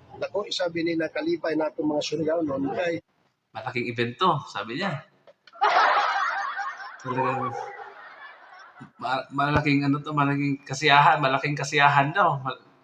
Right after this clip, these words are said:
Speaker 2: malaking kasiyahan daw. <laughs> Malaking event, malaking kasiyahan para sa mga Surigao noon. Ayaw.
Speaker 1: Anytime may ato ihangyo sa Office of the Vice President,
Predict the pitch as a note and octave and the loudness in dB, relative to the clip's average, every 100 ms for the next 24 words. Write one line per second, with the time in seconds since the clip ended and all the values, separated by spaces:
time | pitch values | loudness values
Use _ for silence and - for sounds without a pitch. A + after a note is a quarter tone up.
0 | _ - C#3 D3 C#3+ C#3+ D3 D3 C#3+ F3 | _ -6 -2 -2 -2 -2 2 4 4 4
1 | F#3 G3+ D3+ - - - G#4 - - - | 0 -4 -6 -10 -8 2 6 6 6 6
2 | - - - G4+ - G5+ - - - - | 4 4 2 0 -2 -6 -8 -10 -16 -12
3 | - - - D3 D3+ E3+ D#3+ F3 F3 E3+ | -12 -8 -4 0 0 0 -2 -2 0 -2
4 | C#3+ C3+ C#3+ C#3+ C#3 D3 - D#3 D#3 D3+ | -2 0 0 0 -2 -2 2 2 2 2
5 | C#3 C3+ C#3 C3+ C3 C3 B2+ B2 B2+ C#3 | 2 2 2 2 2 -2 -6 -6 -2 0
6 | C#3 D#3+ G3 G#3+ F3+ F#3 F#3 - - - | 2 4 2 2 0 0 -2 0 2 2
7 | - - - - - - - - - E3+ | 2 -2 -4 -4 -4 -6 -6 -6 -6 -6
8 | - - - C6 C6+ C6+ - - - - | -8 -10 -10 -8 -8 -8 -10 -14 -14 -10
9 | - A#3+ B3 - A#3 A3 G3+ G#3+ A3 G#3+ | -4 -2 -2 -2 -4 -2 -4 -4 -4 -2
10 | A3 F#3+ G#3+ - B3 G3+ - A3+ - G3+ | -2 -2 -4 -4 -4 -2 -2 -4 -4 -6
11 | F#3+ - G3+ F3+ G3+ F#3 G#3+ A#3 | -4 -4 -4 -4 -6 -6 -4 -4